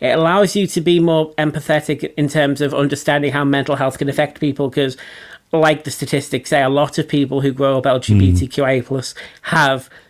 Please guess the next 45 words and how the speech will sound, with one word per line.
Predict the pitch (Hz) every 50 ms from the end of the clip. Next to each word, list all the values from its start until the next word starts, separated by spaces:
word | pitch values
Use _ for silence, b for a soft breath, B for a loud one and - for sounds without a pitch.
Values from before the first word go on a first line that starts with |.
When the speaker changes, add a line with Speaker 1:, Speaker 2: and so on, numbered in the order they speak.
| b
Speaker 1:
some | _ - - 156
severe | 143 - - 143 131 151 147 143
mental | 143 139 131 - 143
health | 131 156 151 143
issues | 151 143 135 - 147 131 -
growing | - 135 131 127 127
up, | 147 160
or | - 143 -
some | - - 330 277 254
mental | 220 185 160 - 151
health | 147 147 135 -
issues | 143 131 - - 131 127
growing | - 135 131 127 -
up, | 120 -
not | 190 196 -
everyone, | 190 151 120 127 117 110 113 120 B B B B B B B _
but | - 151 143
I | 147 170
certainly | 165 - 156 135 - 139 135 131
did | 120 135 123 120
in, | 131 127
in | 120 113 131 135
my | 143 147 147
respect. | 139 120 - - 120 - - _ - B B B B B B B _
And | 151 156 151 143 143 139 139 139 - -
it | - 170 160 143
makes | 160 156 139 - -
you | 165 151
a | 143
bit | 151 151 147
more | 147 139
empathetic | 123 127 131 131 143 - 143 127 - 151 135 -
to | - 143 123
helping | - - 151 147 - - 143 -
others | - 135 127 139 170 180 208 208 - - B B B -
who | 156 151
are | 147
going | 139 151 147 147 139
through | 139 147
the | 135 127
same | 123 - 143 139 131
thing, | 123 - 147 147 156 175
regardless | 180 175 151 180 170 165 170 175 - 190 -
of | - 196 170
their | - 196 190 185 180